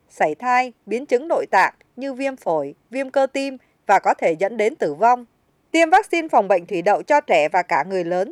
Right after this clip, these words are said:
chưa có miễn dịch với bệnh thủy đậu là biện pháp phòng bệnh tốt nhất.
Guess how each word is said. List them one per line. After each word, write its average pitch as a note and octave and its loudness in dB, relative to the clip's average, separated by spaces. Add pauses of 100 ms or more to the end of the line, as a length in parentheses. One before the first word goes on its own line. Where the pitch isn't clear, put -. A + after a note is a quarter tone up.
chưa D4+ 0
có B3+ 6
miễn E4+ -6
dịch C#4 2
với F#3+ 0
bệnh D4+ 2
thủy E3+ -6
đậu F#3+ 0
là F#3 2
biện F3 -4
pháp F4+ 0
phòng G3 0
bệnh F3 0
tốt F4 -2
nhất. F#4+ 2